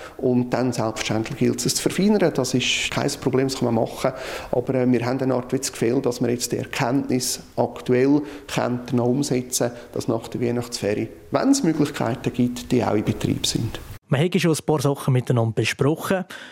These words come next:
Speaker 2: Spruchreif sei bis jetzt aber noch nicht. Trotz allem Ärger, den die Leute haben, wünschen sich der Regierungsrat eine objektive Herangehensweise von der Sache. Denn schon im zweitausendzehn hat man der Strasse an der Landsgemeinde zugestimmt gehabt.
Speaker 1: Wir haben einen Auftrag gehabt von der Landsgemeinde.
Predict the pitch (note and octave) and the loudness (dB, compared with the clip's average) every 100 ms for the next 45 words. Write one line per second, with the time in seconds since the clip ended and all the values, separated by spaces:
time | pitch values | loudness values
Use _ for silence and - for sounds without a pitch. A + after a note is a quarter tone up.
0 | - - - F3 G3+ F3+ G3 - - D3 | -10 -4 2 2 2 4 4 2 2 2
1 | D3 - C#3 A#2+ - A2+ B2+ C#3 C3+ A2 | 2 2 2 0 2 0 4 6 6 4
2 | - - - _ - - - - D#3+ F3 | -2 -12 -14 _ -16 -14 -8 0 0 2
3 | E3 D#3 C3+ B2+ A#2+ B2 A#2+ - B2 A#2 | 2 4 4 4 2 0 0 0 0 0
4 | B2+ C#3+ D3+ C#3+ F3 F3 D3+ D3+ - C3+ | 0 0 0 2 4 4 2 2 0 0
5 | A#2 B2+ B2+ C3+ - B2+ - B2+ - C#3 | 0 0 0 0 2 0 2 0 0 2
6 | C#3 B2+ - C3 A#2+ A#2 A#2 A#2 A#2 A#2+ | 2 0 0 2 2 2 4 2 2 2
7 | A#2+ C3 A2+ - - B2 A2+ A2+ G#2+ - | 2 0 -2 -2 -2 0 0 -2 -4 -10
8 | - _ - D3+ D#3+ D3+ - C#3+ C#3+ F3 | -14 _ 0 2 4 2 2 0 -2 0
9 | D#3+ C3 - C3 B2 A2+ B2 - D3+ C3+ | 0 0 0 -2 0 0 0 0 0 0
10 | - B2+ A#2+ C3 A#2+ A#2+ A2+ A2 - D3 | 0 0 2 0 -2 -2 -2 -2 -2 0
11 | D#3+ E3+ - B2 G#2+ - B2 A2 A2 - | 0 -2 0 0 2 0 0 0 -2 0
12 | A2+ G#2 _ - C3+ B2 B2+ C3 C#3+ - | -2 -4 _ -2 2 2 2 2 2 2
13 | - C3+ B2 C#3 B2 A#2+ C3 C3+ E3 - | 0 0 0 0 0 0 2 2 2 0
14 | E3+ D3 D#3 | 0 0 0